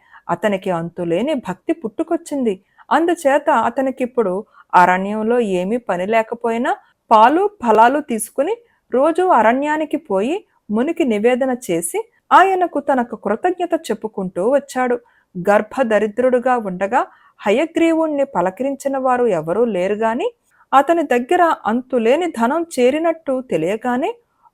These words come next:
ఊళ్ళో అందరూ అతనికి ఆప్తులయ్యారు. అందరూ అతని మంచి కోరిన వారే. "ఈ ఇంట్లో ఉండే కర్మ నీకేమిటి? మంచి ఇల్లు కట్టుకో, మంచి బట్టలు కట్టుకో,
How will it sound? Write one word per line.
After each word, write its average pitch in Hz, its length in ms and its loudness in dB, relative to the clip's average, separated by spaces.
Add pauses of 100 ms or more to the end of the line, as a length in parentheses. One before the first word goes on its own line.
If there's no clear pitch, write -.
ఊళ్ళో 196 420 2
అందరూ 262 400 4
అతనికి 294 400 0
ఆప్తులయ్యారు. 330 840 4 (480)
అందరూ 170 440 0
అతని 349 300 2
మంచి 311 340 -4
కోరిన 330 400 0
వారే. 330 480 2 (320)
"ఈ 269 60 0
ఇంట్లో 269 500 2
ఉండే 294 260 0
కర్మ 277 480 -2
నీకేమిటి? 247 840 -4 (240)
మంచి 165 320 -8
ఇల్లు 240 200 -2
కట్టుకో, 294 480 -2
మంచి 302 300 -4
బట్టలు 302 400 0
కట్టుకో, 311 560 -2